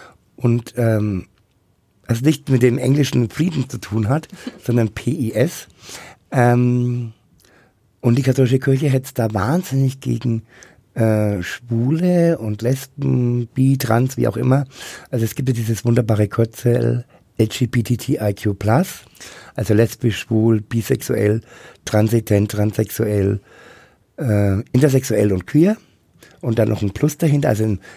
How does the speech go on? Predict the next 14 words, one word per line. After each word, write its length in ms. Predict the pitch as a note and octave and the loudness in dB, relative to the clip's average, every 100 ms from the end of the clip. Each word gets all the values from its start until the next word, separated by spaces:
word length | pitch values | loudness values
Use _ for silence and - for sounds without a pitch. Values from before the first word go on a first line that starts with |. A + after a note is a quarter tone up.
| - | -8
im 80 | D3+ | -2
amerikanischen 540 | A2 G#2+ G#2+ A#2 A2 | 0 2 0 0 0
Raum 140 | G2+ | 0
spricht 320 | G2 - F#2+ - | 0 -4 -4 -2
man 140 | F#2+ | -2
Plus, 200 | C#3 C#3 | 0 -2
bei 120 | - | -2
uns 260 | A#2 G#2 - | -6 -6 -6
macht 240 | G#2+ - | -6 -6
man 120 | A2+ | -6
eher 100 | A2 | -4
ein 80 | G2 | -4
Sternchen. 520 | F#2+ A2+ A#2 - D#3+ D#3 - - - - - _ | -2 -2 0 -2 -4 -6 -14 -20 -20 -20 -20 _
Ähm, 680 | - A#2+ A#2+ A#2+ A#2+ A#2 A2+ | 0 2 4 4 2 0 -2